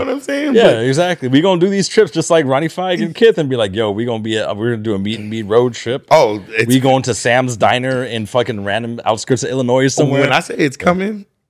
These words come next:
Speaker 1: that's coming.
Speaker 2: Oh, yeah.
Speaker 1: That is coming.
Speaker 2: Yeah.
Speaker 1: So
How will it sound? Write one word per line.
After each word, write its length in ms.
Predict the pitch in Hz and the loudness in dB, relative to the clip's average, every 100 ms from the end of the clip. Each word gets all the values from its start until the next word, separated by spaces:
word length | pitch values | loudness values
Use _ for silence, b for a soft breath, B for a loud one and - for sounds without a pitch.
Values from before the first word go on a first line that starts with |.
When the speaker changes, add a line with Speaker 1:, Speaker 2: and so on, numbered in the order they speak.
| _ | _
Speaker 1:
that's 340 | 98 101 110 | -2 0 0
coming. 360 | - 160 147 98 _ | -2 -2 -2 -6 _
Speaker 2:
Oh, 120 | 98 | -6
yeah. 240 | 92 85 73 107 | -6 -6 -10 -16
Speaker 1:
That 320 | 113 131 170 180 | 0 2 2 -2
is 140 | 104 | -6
coming. 320 | - 131 90 - | -2 -4 -4 -14
Speaker 2:
Yeah. 160 | 104 98 | -4 2
Speaker 1:
So 320 | 107 101 | 4 4